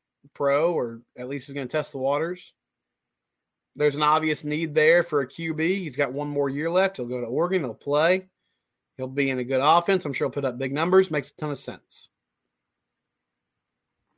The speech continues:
Riley Leonard. Why is he going to Notre Dame? Sam Hartman's leaving.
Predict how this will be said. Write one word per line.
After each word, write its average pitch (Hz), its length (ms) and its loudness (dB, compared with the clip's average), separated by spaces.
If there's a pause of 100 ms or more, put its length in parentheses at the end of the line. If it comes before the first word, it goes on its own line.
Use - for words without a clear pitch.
(840)
Riley 180 360 6
Leonard. 151 300 2
Why 151 220 8
is 165 60 0
he 170 60 0
going 170 200 4
to 156 60 2
Notre 151 280 0
Dame? 131 300 -8 (380)
Sam 156 260 2
Hartman's 165 460 6
leaving. 208 500 2